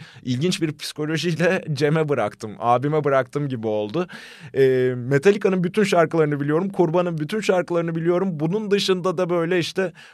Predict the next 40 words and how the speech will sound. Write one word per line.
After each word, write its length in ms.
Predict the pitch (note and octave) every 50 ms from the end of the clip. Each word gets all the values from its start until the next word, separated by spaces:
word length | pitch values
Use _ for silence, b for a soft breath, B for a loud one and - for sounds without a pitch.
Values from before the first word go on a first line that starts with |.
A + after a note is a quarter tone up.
| B _
popüler 380 | - E3 D#3+ - F#3 G3 G#3 G#3
olmuş 340 | G3+ F#3 E3 D#3 E3+ E3 -
şarkıları 480 | - F3 D#3 C#3+ C3 - D#3 D#3+ F3 G3
falan 420 | - E3 E3 E3+ F3 E3 D#3 - -
biliyorum. 600 | B2+ C3+ B2 A2+ G#2+ A2+ A2 G#2+ A#2+ E3 F3+ F3 B B B B B B
E, 240 | - B2+ B2+ B2 B2
çok 200 | - G3+ G3+ G3
fazla 240 | G#3+ F#3+ F3 G3
müzik 260 | G3 F3+ D#3+ G3+ G3 G3
dinleyen 360 | F#3 F3+ F3 F3 E3+ E3+ E3+
bir 60 | E3+
insan 360 | E3+ D#3+ - E3+ D#3+ D#3+ D#3
değilim. 340 | E3+ F#3 F3+ F3+ F#3+ F#3 E3
Dolayısıyla 360 | E3 E3 F3 F3 D#3 F3+ F3+
çok 180 | E3 G3+ F3 -
fazla 200 | F3+ E3 E3 F3+
konsere 580 | - - E3 D#3+ D3+ D#3 E3+ D#3 D#3 D#3 D3+ D3+
gitmiş 460 | - C#3+ C#3+ C#3 - D#3+ D3 - -
bir 60 | D3
insan 280 | C#3+ C3+ - D3 C#3+ C3+
da 100 | B2 A2+
değilim. 160 | A#2 B2+ D#3
Hakikaten 380 | D#3 D#3+ D3+ - E3+ D3+ E3+ D#3+
iki 200 | D3 C3 - E3
konsere 400 | - D3+ C3 A#2+ - A2+ G#2+ G#2+
gittim. 400 | A2 G2+ - - D3+ D3+ D#3+ - B B B B B
Metallica 540 | B2 B2+ C3+ B2+ D#3 D3 D3 D3 - C#3+ C3
Eski 320 | - G#2+ B2+ B2 - - C#3
Samiyen'de 580 | - - C3+ B2+ B2 B2+ B2+ B2 A#2+ A#2+ A#2+
iki 180 | A#2 - - C3
bin 60 | B2+
sekizdi 460 | B2 - - B2+ B2 - D3 B2+ A#2+ B2+
galiba. 520 | A2 A2 G#2 G2+ G#2 G#2+ A#2 C#3+ E3+ E3 B B B B B -
Bir 80 | D#3+
tane 180 | D#3+ E3+ D3 D3
de 60 | D3+
Kadıköy'de 400 | - E3+ D#3 D3 - C#3+ C3 C#3
Kurban 400 | C#3 - D3+ D3 C3+ C#3+ C#3+ C#3
konserine 500 | C#3+ C#3 A#2+ A2 G#2 - G#2+ G#2 G#2 G2+
gittim. 360 | G2 G2+ G2+ G2+ - D3+ D#3+